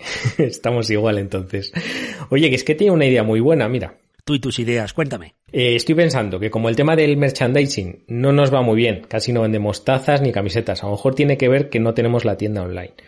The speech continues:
Speaker 1: pero bueno.
Speaker 2: Tampoco puede ser.
Speaker 1: No va bien. El tema de Interbrain de momento tampoco chuta mucho.
Speaker 2: No chuta nada, de hecho.
Speaker 1: Entonces he estado pensando que, pues, no sé, podríamos hacer algo, pues, no sé, totalmente distinto, ¿no?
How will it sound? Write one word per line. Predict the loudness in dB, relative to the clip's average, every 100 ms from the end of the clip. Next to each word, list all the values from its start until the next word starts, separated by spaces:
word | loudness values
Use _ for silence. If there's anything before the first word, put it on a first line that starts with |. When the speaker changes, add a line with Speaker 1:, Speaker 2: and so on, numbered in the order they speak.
| -16 -6
Speaker 1:
pero | -2
bueno. | -2 -4
Speaker 2:
Tampoco | -8 -14 -18 -18
puede | -18 -16
ser. | -14 -14 -16 -14
Speaker 1:
No | -2 0 2
va | 2
bien. | -2 -6 -14 -20 -20 -20 _ -2
El | 2 4 4 4 4 2 2
tema | 2 4
de | 4
Interbrain | 4 2 2 2 4 4
de | 4
momento | 4 2 2
tampoco | 2 0 0 2 4 4 2 0 -6 -8
chuta | -4 -2 -2
mucho. | -4 -6 -10 -18 _ -20 -14
Speaker 2:
No | -10
chuta | -8 -8
nada, | -8 -8 -10 -16 -20
de | -18
hecho. | -16 -18 -20 _ -10
Speaker 1:
Entonces | -4 0 0
he |
estado | 2 0
pensando | 2 0 2 0
que, | -2
pues, | -6 -10
no | -10 -6
sé, | -4
podríamos | -2 -2 2 2 2
hacer | 2 2
algo, | 2 2 -2
pues, | -4
no | -2
sé, | 0
totalmente | 0 0 2 2 2
distinto, | 0 -2 -4 -4 -6
¿no? | -8 -8